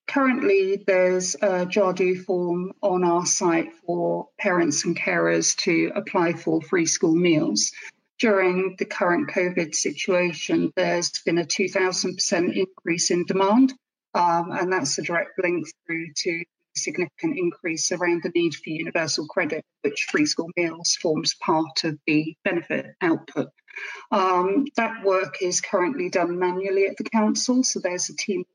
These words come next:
work on that. They normally have a, a few applications a day, and that's, uh, rounding at sixty-five to a hundred per day. So that two thousand percent increase caused a massive demand, uh,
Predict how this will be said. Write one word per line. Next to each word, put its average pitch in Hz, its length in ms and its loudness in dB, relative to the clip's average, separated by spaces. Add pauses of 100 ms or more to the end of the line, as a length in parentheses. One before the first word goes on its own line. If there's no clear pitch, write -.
(100)
work 180 320 -2
on 170 160 0
that. 165 280 0 (100)
They 175 200 2
normally 175 420 2
have 165 300 -2
a, 180 100 0
a 170 40 -8
few - 400 -12
applications - 800 -4
a - 20 -6
day, 208 300 2 (400)
and 202 120 2
that's, - 400 0
uh, 170 360 0 (400)
rounding 175 440 2
at 156 160 -2
sixty-five - 680 -2
to 175 140 -4
a - 20 -4
hundred 175 460 0
per 160 120 -4
day. 160 360 -2
So 175 360 0 (460)
that 220 220 -4
two 214 200 4
thousand 180 460 0
percent - 300 0
increase 190 600 -2
caused 170 460 -2
a 165 320 -6
massive 175 380 -2
demand, 170 640 0
uh, 170 240 -4